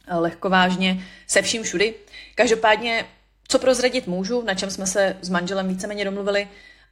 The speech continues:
eh, je to, že se jedná větší problém, který není běžný, eh, je to vzácná nemoc, vzácná choroba. Dneska už víme, že to je způsobený, eh, genetickou mutací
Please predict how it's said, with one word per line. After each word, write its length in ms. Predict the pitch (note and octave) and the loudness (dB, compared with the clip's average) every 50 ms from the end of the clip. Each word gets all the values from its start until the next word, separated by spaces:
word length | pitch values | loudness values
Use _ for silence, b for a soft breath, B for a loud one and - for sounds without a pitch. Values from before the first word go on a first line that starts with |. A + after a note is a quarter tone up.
| - | -2
eh, 200 | F#3 F#3 F3+ F3+ | 0 2 2 2
je 120 | F#3 G3 G3 | 0 0 2
to, 160 | F#3+ G3+ G3 | 2 0 0
že 140 | G3+ G#3+ G3 | 0 0 -2
se 140 | F#3+ - G#3 | 0 0 0
jedná 640 | G#3 F#3+ F#3+ G#3 G3 G3 F#3+ F#3+ F#3+ F#3+ - _ _ _ _ _ _ _ _ _ _ _ _ _ - | 0 0 2 4 4 4 4 2 0 -4 -10 _ _ _ _ _ _ _ _ _ _ _ _ _ -16
větší 420 | F3 E3 E3+ G3 G#3+ G3+ - C4 A#3+ | -12 -6 -4 -2 -2 0 -2 -2 0
problém, 460 | B3 A#3 G3+ G#3+ G#3+ G#3 G3+ G#3 G#3+ | 0 0 2 4 4 4 2 0 -4
který 260 | - - F#3 F#3+ F#3+ | -8 -6 -4 -2 -2
není 200 | F#3+ G3 G#3 G#3 | -2 -2 -2 -2
běžný, 640 | F#3+ G#3+ G#3+ G#3 G#3 G3+ G3 F#3+ F#3+ F#3+ F#3 - - _ _ - | -2 -2 -2 -2 -4 -4 -4 -4 -4 -6 -6 -10 -16 _ _ -8
eh, 160 | D#3+ F3 F3+ | -6 -4 -4
je 80 | F3+ | -4
to 280 | F3+ F#3 F#3+ F3 D#3+ C#3+ - _ - | -2 -2 -2 -4 -4 -6 -12 _ -10
vzácná 720 | F3 F3+ F#3+ F#3+ G3 G3 - - G#3+ G3+ G3+ G3 G3+ G3 - - _ _ _ _ _ | -4 0 2 2 2 2 -2 -4 -2 0 0 0 -2 -4 -8 -18 _ _ _ _ _
nemoc, 440 | - F#3 F#3 F#3 G3+ A#3 B3 - - | -2 0 2 2 2 0 0 -4 -6
vzácná 440 | - - F3+ E3 F#3 - - F3+ F3+ | -4 -2 -2 -2 -2 -4 -6 -6 -6
choroba. 520 | F#3 - G3 G3 F#3+ F#3 F#3+ F#3+ F#3 B B B B B B B B B B B B B B - | -4 -4 -4 -2 2 2 2 2 0 B B B B B B B B B B B B B B -6
Dneska 320 | F#3+ G#3 A3 F#3+ - - F#3+ | -2 0 0 0 2 0 0
už 160 | - F#3 F#3+ | 0 0 -4
víme, 200 | G3+ G3 F#3+ G3 | -2 -2 -2 -2
že 100 | F#3+ G3+ | -2 -2
to 120 | F#3+ G#3+ | 2 4
je 280 | A3 G3+ G3 F#3 F#3 - - _ _ _ _ _ _ _ _ _ | 6 6 4 4 -2 -10 -16 _ _ _ _ _ _ _ _ _
způsobený, 760 | - - - - F#3+ F#3 - G3+ F#3 G3 G3+ G3 F#3 F#3 F#3 - - | -14 -14 -10 -8 -6 -4 -2 0 -2 -2 -2 -2 -4 -4 -4 -6 -6
eh, 220 | E3+ E3 D#3+ E3+ | -4 -4 -4 -4
genetickou 520 | E3 G3 G3+ G3 F#3+ A3 - - - A3+ G#3+ | -4 -2 -4 -2 -2 -2 -4 -2 -4 -4 -4
mutací 640 | G#3+ G3+ G3+ G3+ G3+ G3+ - G3 F#3+ F3+ F#3 B | -2 0 0 0 -2 -2 -8 -8 -8 -8 -8 B